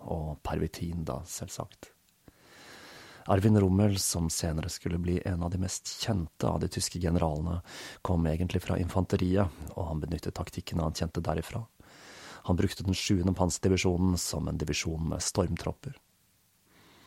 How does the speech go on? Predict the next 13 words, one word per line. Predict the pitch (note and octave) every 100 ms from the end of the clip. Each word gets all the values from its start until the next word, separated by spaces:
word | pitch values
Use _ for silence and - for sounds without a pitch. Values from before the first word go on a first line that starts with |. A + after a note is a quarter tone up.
| - - - - - - -
Winston | F#2+ - - G2+
Churchill | - F#2 - G#2 F2+
forsøkte | - - C#2+ - E2
å | D#2+
berolige | D#2+ F2+ D#2+ D#2+ D#2+ D#2
sin | E2+
franske | - E2+ - -
kollega, | - - C2+ F2+ F2+
statsminister | - - E2+ - F#2 F2+ - G2
Reynaud, | G2 G2+ G2+ G#2 F#2 - - C#2+
med | D2 -
at, | - - _ -
eh, | D2